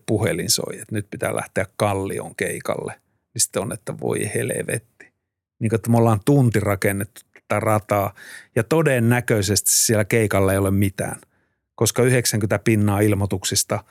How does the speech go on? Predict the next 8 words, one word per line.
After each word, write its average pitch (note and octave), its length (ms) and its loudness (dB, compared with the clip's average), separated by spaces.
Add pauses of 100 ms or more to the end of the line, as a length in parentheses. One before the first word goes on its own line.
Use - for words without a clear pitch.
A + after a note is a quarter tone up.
(580)
voi C3+ 280 4
olla G2+ 240 2
semmoista, - 480 -2
että - 140 0
ei A#2+ 40 2
siellä F3+ 200 2
olekaan C3+ 460 -2
mitään. - 320 -10